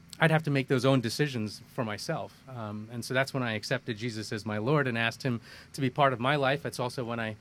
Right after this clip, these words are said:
uh, m-, although my wife and I didn't go to the same college together, we, we met in those college years. Um, we were discipled by a, a couple here in, in, in the Rutgers area. Um,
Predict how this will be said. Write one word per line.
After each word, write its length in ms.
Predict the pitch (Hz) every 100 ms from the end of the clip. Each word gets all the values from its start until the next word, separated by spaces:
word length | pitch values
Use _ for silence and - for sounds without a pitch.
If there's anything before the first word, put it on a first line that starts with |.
| - -
uh, 60 | 123
m-, 260 | 131 143 143
although 180 | 135 131
my 120 | 123
wife 220 | 123 131
and 80 | 135
I 100 | 120
didn't 200 | 123 117
go 140 | 123
to 80 | 113
the 100 | 110
same 240 | - 120 107
college 360 | 160 156 147
together, 360 | - 123 120 117
we, 140 | 117
we 200 | 120 123
met 280 | 110 135 123 147
in 160 | 131
those 180 | 113 104
college 400 | - 127 117 104
years. 400 | 117 131 113 107 - - - -
Um, 400 | 123 110 110 110 143
we 80 | 139
were 80 |
discipled 480 | 117 110 135 123 123
by 160 | 117 110
a, 220 | 110 107
a 40 |
couple 360 | - 143 135 113
here 260 | 120 127 113
in, 160 | 113
in, 220 | 113 110 110
in 200 | 113 110
the 120 | 104
Rutgers 380 | 110 135 143 127
area. 400 | 135 127 127 123 - - - -
Um, 420 | 123 113 110